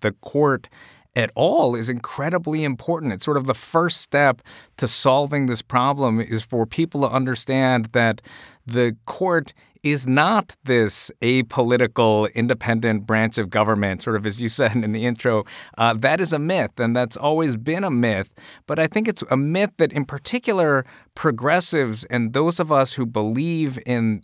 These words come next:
government and the power of the institution to improve the lives of people in this country,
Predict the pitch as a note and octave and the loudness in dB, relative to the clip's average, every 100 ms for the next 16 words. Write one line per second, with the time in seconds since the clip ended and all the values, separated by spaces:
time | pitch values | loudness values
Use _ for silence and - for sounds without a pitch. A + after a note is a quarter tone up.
0 | - B2 D3 D3 G#2+ F2 F2+ F2+ G#2 G#2+ | 0 2 4 2 2 -2 -8 -6 -2 -4
1 | - B2+ C#3+ D3+ C3+ A#2 A#2 A#2 A2+ A2+ | -2 -2 0 2 0 0 -2 -2 -4 -6
2 | C3 C3 C3+ A2+ G#2+ A2+ G#2 - C#3 D3+ | -2 -2 0 0 0 -2 -4 -4 -2 -2
3 | C3+ A#2 A2 A#2+ C3 B2 A2 G2 - C#3+ | 0 0 2 2 2 0 -2 -10 -6 -4
4 | C3+ A#2+ G#2+ - A#2+ B2 C3+ A#2 G2+ | 0 0 -2 -2 0 0 0 0 0